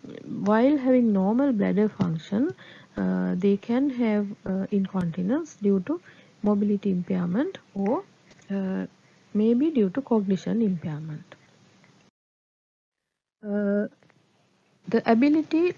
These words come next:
to communicate successfully or satisfactorily is an essential component of somebody's,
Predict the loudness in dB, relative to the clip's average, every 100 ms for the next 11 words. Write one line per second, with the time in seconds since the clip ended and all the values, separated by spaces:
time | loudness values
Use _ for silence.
0 | 0 0 4 6 8 6 6 4 4 4
1 | 0 -4 -2 0 0 0 0 2 2 0
2 | -2 0 0 0 -2 0 -2 -2 -4 -2
3 | -2 -2 0 -2 0 0 2 2 2 2
4 | 2 0 2 0 0 0 2 2 0 -2
5 | -10 -20 -10 -2 -2 -4 -20 -12 -4 -2
6 | 0 -2 0 -2 -4